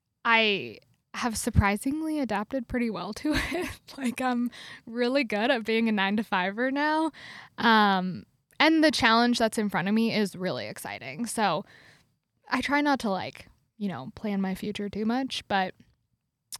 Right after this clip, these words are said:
I think I wanna, like, sit here and see what this is all about. It's only been, you know,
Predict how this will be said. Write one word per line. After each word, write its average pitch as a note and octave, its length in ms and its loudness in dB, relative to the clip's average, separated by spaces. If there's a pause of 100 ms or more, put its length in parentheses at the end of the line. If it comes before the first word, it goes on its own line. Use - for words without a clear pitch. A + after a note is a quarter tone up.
(100)
I C#4 80 4
think C4 160 4
I B3 80 4
wanna, G#3 280 6
like, F#3+ 200 0
sit - 220 -2
here G3 400 2
and F#3+ 200 0
see G#3 160 -2
what F#3+ 140 0
this G3 180 -4
is G3+ 80 -2
all F#3+ 140 2
about. F#3 400 0
It's - 160 -10
only G3 180 -2
been, F#3 520 -2
you G3+ 100 -8
know, G3 240 -6